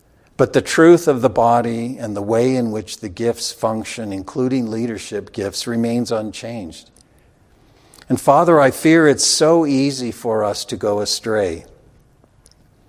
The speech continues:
We love success. We love accolades. We love significance.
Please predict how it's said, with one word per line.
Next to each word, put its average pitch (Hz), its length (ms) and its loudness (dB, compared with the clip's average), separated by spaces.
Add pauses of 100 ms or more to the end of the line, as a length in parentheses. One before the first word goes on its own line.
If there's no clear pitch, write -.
(840)
We 117 120 4
love 139 300 4
success. - 1080 0 (640)
We 120 100 4
love 127 300 4
accolades. 113 960 -2 (1160)
We 123 120 4
love 139 280 4
significance. 120 1200 -2